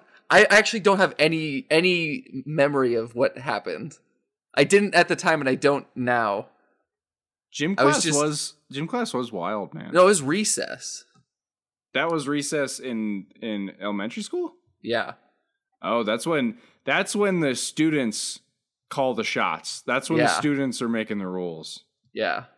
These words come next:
Speaker 2: And then once that thirty minutes is
Speaker 1: No, it
Speaker 2: up
Speaker 1: was the teacher who said it was a strikeout, and I attacked him. <laughs>
Speaker 2: And then, then you both had to sit in the principal's office
Speaker 1: <laughs>
Speaker 2: afterwards.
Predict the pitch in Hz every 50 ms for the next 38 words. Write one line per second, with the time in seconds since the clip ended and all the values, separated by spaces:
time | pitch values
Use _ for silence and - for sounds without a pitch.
0 | _ _ _ _ _ _ _ - 120 117 123 123 123 120 127 127 123 160 143 135
1 | - 147 143 139 139 135 135 131 127 120 - 175 202 214 202 196 208 247 262 262
2 | 247 208 - - 214 214 - - 208 170 170 160 - 160 139 131 127 131 123 -
3 | - - 123 117 120 - 117 110 101 80 117 127 139 147 151 147 - 185 127 123
4 | 120 - - 120 117 110 - 127 156 135 - _ _ _ _ _ _ _ - -
5 | - - - - - - - - - - - - - - 208 208 - - - -
6 | - 381 - - - - - 233 - - _ _ _ _ - - - - - -
7 | - _ _ _ _ _ 165 190 - - 123 131 - 208 190 175 165 185 - -
8 | - - - - - - - - - _ _ _ 147 131 135 135 - - 135 135
9 | 127 120 120 117 113 110 - - 117 107 98 107 - - 107 98 90 - 87 -
10 | 95 85 - 90 80 80 - 82 - - 208 - - - - - - 165 160 156
11 | - - -